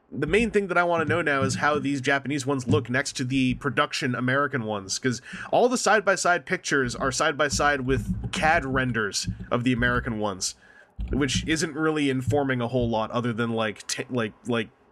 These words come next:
the placement of colors, not so much, like, how they're gonna look in the end. Uh, as for Galvatron, like, you know, he's got different, uh, color placement with purples and grays, and he's got a light purple, like, a very lavender purple,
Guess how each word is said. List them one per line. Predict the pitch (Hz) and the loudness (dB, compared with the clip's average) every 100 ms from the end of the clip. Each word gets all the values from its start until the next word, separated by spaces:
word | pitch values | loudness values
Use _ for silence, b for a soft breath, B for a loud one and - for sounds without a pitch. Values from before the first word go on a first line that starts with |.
| _ | _
the | 127 123 | -4 -4
placement | - 160 156 - 131 | -4 -2 0 -2 -2
of | 123 | -4
colors, | 113 123 107 101 107 | -2 -2 -2 -4 -4
not | 113 | -4
so | - | -2
much, | 113 107 | -4 -4
like, | 107 101 | -6 -2
how | 117 | -2
they're | 117 | 0
gonna | 110 107 | -2 -2
look | 117 110 | -2 -2
in | 107 | -6
the | 104 | -4
end. | 104 110 95 B B B B B - | -2 -4 -6 B B B B B -2
Uh, | 113 113 110 107 139 | 0 0 -2 -4 0
as | 185 214 | 2 4
for | 240 | 4
Galvatron, | 196 220 202 - 165 156 | 4 4 2 0 0 2
like, | 147 | -2
you | 156 | 0
know, | 139 | 0
he's | 160 | 2
got | 190 151 | 2 0
different, | 127 160 170 143 127 - | -2 0 0 -2 -4 -2
uh, | 135 127 120 | 0 0 0
color | 151 143 | 0 -2
placement | 127 156 175 190 165 - | 0 0 2 0 -2 -4
with | 123 120 | -6 -2
purples | - 147 143 | -2 0 0
and | 120 | 0
grays, | 113 123 175 175 B B B B - | 0 2 0 -4 B B B B -2
and | 120 | 0
he's | 131 | 2
got | 160 | 2
a | 135 | 2
light | 117 147 196 - | 2 0 0 -2
purple, | 135 127 147 156 | -4 0 -2 -2
like, | 113 | -2
a | |
very | 123 123 | 0 2
lavender | 113 143 135 117 | 2 2 2 -4
purple, | - 117 127 131 | -2 -2 -2 -4